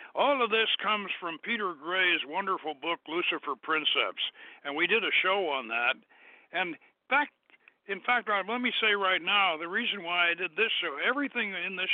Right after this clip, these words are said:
show that we have done tonight, everything in this show is, is, uh, we've, we've, we've covered in previous shows. Uh, you know, on, on Lucifer Princeps,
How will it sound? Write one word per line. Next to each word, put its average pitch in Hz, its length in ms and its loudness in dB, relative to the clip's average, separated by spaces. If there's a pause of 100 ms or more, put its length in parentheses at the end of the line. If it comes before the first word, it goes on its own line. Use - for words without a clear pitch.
(140)
show 156 300 -2
that 135 100 -10
we 147 220 -10
have 151 160 -6 (600)
done 160 240 2
tonight, 143 500 2 (320)
everything 214 380 0
in 190 80 -6
this 220 260 0
show 160 320 0
is, 151 260 -2 (140)
is, 139 280 -8 (120)
uh, 135 400 -4
we've, 170 240 -6 (180)
we've, 180 220 -2 (180)
we've 180 220 -8
covered 185 460 0
in 151 220 -2
previous 202 400 0 (140)
shows. 135 460 0 (560)
Uh, 139 560 -2
you 147 160 -12
know, 139 220 -8
on, 143 420 -4
on 135 320 -10
Lucifer 160 500 -4
Princeps, 175 580 0